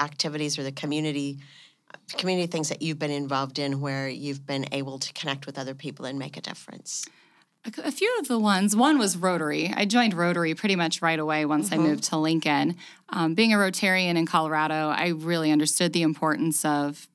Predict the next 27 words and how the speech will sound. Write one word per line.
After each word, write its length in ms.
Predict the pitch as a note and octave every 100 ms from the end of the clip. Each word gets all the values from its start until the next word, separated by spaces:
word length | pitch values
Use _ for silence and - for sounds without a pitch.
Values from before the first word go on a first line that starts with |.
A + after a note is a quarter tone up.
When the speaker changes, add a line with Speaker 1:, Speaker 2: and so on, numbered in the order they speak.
| _ _ _ _ -
Speaker 2:
being 240 | C#4+ A3+
connected 400 | A3 F#3 F3 F#3
and 120 | F3+
meeting 280 | F3 E3+ E3+
different 260 | D#3+ E3 E3
individuals 600 | D#3 C#3+ D3+ D#3+ D#3 F3
in 100 | D#3+
different 320 | D#3 E3 D3
professions. 760 | D#3 - D#3 D#3 D#3+ D#3 D#3 -
So 280 | E3 D#3+ - - - -
I 120 | D#4
joined 300 | D4+ C#4+ A3+
Rotary 420 | F#3+ F3+ F3 E3 D#3+
right 200 | E3 D#3
away. 460 | D#3 D3+ D#3 G3 - - - - -
And 400 | F#3+ F3+ F3 G3 G#3
that 300 | A3 C4 A#3+
whole 280 | G#3+ A3+ G#3
motto 380 | F3 E3 E3 D#3
of 80 | D#3
service 420 | - F3 E3+ -
above 300 | D#3 D#3 C#3+
self 500 | - D#3 D#3 E3+ -
allows 460 | G3 F3+ E3+ E3+ E3
you 160 | E3
to 200 | D#3 -
really 560 | D#3+ E3+ F3 E3+ D#3+